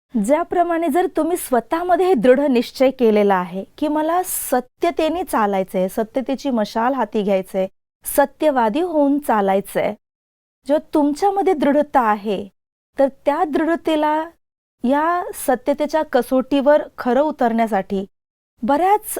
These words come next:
अशा अडचणींना तोंड द्यावं लागेल, बऱ्याच गोष्टी सहन करावं लागेल. हा मार्ग सोपा नाहीये,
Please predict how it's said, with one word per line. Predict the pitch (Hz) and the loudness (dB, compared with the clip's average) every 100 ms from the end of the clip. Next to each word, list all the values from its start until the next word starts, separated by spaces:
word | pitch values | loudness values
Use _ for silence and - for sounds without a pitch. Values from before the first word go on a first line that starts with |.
| - | -6
अशा | 277 - 330 | -6 -4 -2
अडचणींना | 269 233 302 285 285 311 | 0 0 0 0 0 0
तोंड | 277 277 269 | 0 2 2
द्यावं | 233 226 247 | 2 2 2
लागेल, | 220 196 190 | 0 0 -4
बऱ्याच | 202 247 269 | -4 -2 -2
गोष्टी | 262 285 330 311 | -2 -4 -4 -4
सहन | - 247 285 339 | -4 -2 -4 -2
करावं | 330 294 247 | 0 0 2
लागेल. | 220 190 185 196 - _ _ _ _ _ _ - | 0 0 -2 -8 -12 _ _ _ _ _ _ -4
हा | 285 | -2
मार्ग | 330 339 370 | 0 0 -2
सोपा | 359 302 294 349 | 0 0 2 0
नाहीये, | 370 392 277 185 | -2 0 0 -2